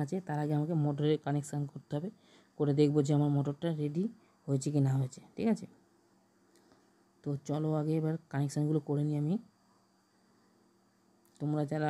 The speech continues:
কাজ শিখতে চাইছো অবশ্যই আমাকে কমেন্ট করবে, তোমাদের কী কী কাজের প্রয়োজন, আমি সেই অবস্থায় তোমাদের, মানে, তোমাদের মতামতের পর কিন্তু আমি সেরকমভাবে ভিডিও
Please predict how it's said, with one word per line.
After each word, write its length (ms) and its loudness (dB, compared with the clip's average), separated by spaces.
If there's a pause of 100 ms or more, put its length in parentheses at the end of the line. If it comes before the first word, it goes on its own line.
(180)
কাজ 200 -4
শিখতে 280 -14 (100)
চাইছো 340 -4
অবশ্যই 300 -6
আমাকে 280 -2
কমেন্ট 300 -2
করবে, 240 0 (460)
তোমাদের 280 -2
কী 180 -10
কী 140 -6
কাজের 320 -2
প্রয়োজন, 400 -2
আমি 160 0
সেই 260 -2
অবস্থায় 420 -4
তোমাদের, 320 -6 (560)
মানে, 180 0 (640)
তোমাদের 240 0
মতামতের 640 0
পর 180 -2
কিন্তু 280 0
আমি 180 2 (480)
সেরকমভাবে 460 -2
ভিডিও 240 2